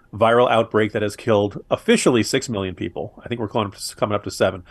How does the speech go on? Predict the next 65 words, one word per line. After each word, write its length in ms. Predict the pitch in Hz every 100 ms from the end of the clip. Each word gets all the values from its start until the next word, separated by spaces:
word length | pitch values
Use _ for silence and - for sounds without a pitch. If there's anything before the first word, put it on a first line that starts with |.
| - - _ -
Unofficially, 600 | 185 208 165 - 110 110
you 100 | 110
look 100 | 123
at 60 | 120
all 200 | 123 139
of 120 | 110
the 240 | 110 104
jump 340 | 101 123 139 143
in 120 | 104
the 60 |
death 300 | 101 123 -
rates 260 | 113 95 -
in 100 | 98
places 280 | 110 101 107
like 120 | 98
Russia 320 | 104 104 -
and 140 | 127 101
China 300 | 107 98 95
and 100 | 98
everywhere 280 | 98 92 101
else, 280 | 113 - - _ - _ -
we're 100 | 131
talking 260 | 156 117
tens 240 | 104 151 135
of 60 |
millions 280 | 104 101 92
of 60 | 98
people 260 | 104 -
who've 160 | 95 101
died 260 | 107 98 95
since 160 | 101
the 80 | 107
beginning 260 | 98 95 92
of 40 |
the 60 | 92
pandemic. 460 | 98 90 87 90 _ _ _ _ -
That's 180 | 110 131
not 120 | 113
even 140 | 110
counting 280 | 110 127 117
the 60 | 110
people 300 | 117 113 98
who 180 | 101
died 340 | 98 104 107 101
because 240 | 95 101
they 240 | 98 95 - _ _ _
didn't 200 | - 113
get 120 | 107 101
a 60 |
checkup, 480 | - 113 - 101 -
didn't 200 | 113 107
have 220 | 101 95
a 140 | 101 95
mammogram, 600 | 107 104 98 98 98 95
didn't 180 | 110 104
have 180 | 101
all 120 | 98 98
these 180 | 98
things 240 | - 98 95
that 80 | 101
could 120 | 107
have 120 | 98
prevented 300 | 101 98 95
their 100 | 95
deaths. 360 | 87 95 98